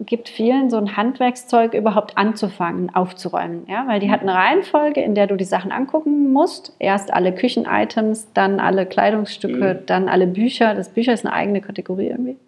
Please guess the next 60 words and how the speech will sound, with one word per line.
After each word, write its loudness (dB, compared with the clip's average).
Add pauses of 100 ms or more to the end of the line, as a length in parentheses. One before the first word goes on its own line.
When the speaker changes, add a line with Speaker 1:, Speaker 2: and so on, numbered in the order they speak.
(180)
Speaker 2:
Mhm. -10 (100)
Nach -6
Farbe. -4 (160)
Speaker 1:
Und -4
ich -4
weiß 4
nicht, 6
was 2
der 4
Rest 2
ist. -8
Oh, -4
Speaker 2:
Nach 4
Speaker 1:
nach -6
Speaker 2:
Farbe -6
sortieren. -6
Speaker 1:
Farbe. -14
Hast -10
du -6
die, 2 (120)
deine 0
Speaker 2:
<laughs> -
Speaker 1:
Bücher 4
nach 2
Farbe -2
sortiert? -8 (340)
Speaker 2:
Ähm, 4 (1500)
ja. 2 (480)
Speaker 1:
Deine -2
Mathebücher? -4 (280)
Speaker 2:
Meine -4
Speaker 1:
Ja, 2
Speaker 2:
Mathebücher, 0
Speaker 1:
gelb, 2
Speaker 2:
die -2
Speaker 1:
ne? -2
Speaker 2:
sind 2
Speaker 1:
Aber 2
Speaker 2:
alle, 2
Speaker 1:
die -2
sind 2
eh 2
Speaker 2:
die -6
Speaker 1:
fast -2
Speaker 2:
sind -2
Speaker 1:
alle 2
Speaker 2:
alle 2
Speaker 1:
gelb. 2
Speaker 2:
in 2
zwei 4
Kategorien, -2
gelb 0
und -14
nicht -4
gelb. 0
Und -18
wie -18
sind -14
das -16
so? -20